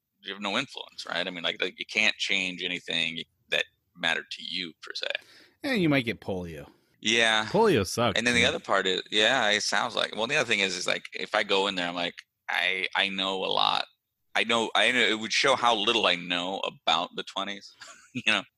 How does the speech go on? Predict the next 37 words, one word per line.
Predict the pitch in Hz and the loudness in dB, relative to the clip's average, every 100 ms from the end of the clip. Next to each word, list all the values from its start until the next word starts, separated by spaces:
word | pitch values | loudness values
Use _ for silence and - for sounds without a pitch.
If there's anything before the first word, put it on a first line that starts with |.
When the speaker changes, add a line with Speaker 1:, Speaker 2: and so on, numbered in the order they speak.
| _ - | _ 2
Speaker 2:
Yeah, | 165 | 6
you | 175 233 | 8 8
wouldn't | 240 208 | 6 6
even | 160 151 | 6 8
be | |
able | 147 135 | 8 8
to | |
bet | 113 135 | 8 8
on | 127 110 | 10 8
baseball. | 117 127 - 98 87 | 6 4 2 0 0
It'd | 101 | -2
be | 110 | 0
like, | 104 98 95 - | 2 2 0 -4
"I | 113 139 | 2 4
don't | 165 113 | 4 4
Speaker 1:
Yeah. | 98 113 147 | 4 2 4
Speaker 2:
know. | 151 | 4
I | |
mean, | 120 117 | 4 4
I | 110 | 4
know | 107 120 | 2 2
the | 127 | 2
Yankees | 104 95 131 143 135 | 2 2 2 -2 -4
were | 139 | -6
good | 127 135 | -4 -2
at | 151 | -2
one | 139 147 | -2 -4
point." | 143 143 147 165 - - _ _ _ _ - | -2 -2 -2 -4 -10 -20 _ _ _ _ -12
Speaker 1:
Yeah, | 214 240 208 | -6 -6 -6
I'd | 127 | -6
be | 135 | -6
paying, | 151 143 | 0 0
like, | 131 123 127 - | 2 2 2 2
I, | |
like, | 120 113 - - | 0 0 -8 -2
I | 123 131 | 2 4
don't, | 139 | 2